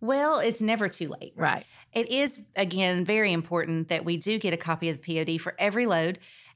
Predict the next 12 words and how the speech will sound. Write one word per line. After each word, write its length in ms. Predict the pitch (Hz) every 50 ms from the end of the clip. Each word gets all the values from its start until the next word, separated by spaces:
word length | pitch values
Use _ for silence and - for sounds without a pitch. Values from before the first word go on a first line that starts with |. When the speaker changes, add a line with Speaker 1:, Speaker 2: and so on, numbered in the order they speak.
| _ -
Speaker 1:
Um, 360 | 185 180 175 175 175 175 - _
if 240 | - 196 185 196 -
we 160 | 233 269 285
do 160 | 285 285 262 233
not 320 | 233 240 262 262 226 202
and 120 | 190 180
the 40 | 175
customer 400 | 175 - 202 196 - - 196 180
requires 600 | 170 165 165 - - 170 165 175 190 202 214 220
it, 280 | 285 285 262 - - - - - - - _ _ -
we 160 | 196 220 233
will 540 | 240 214 226 233 226 220 214 214 - -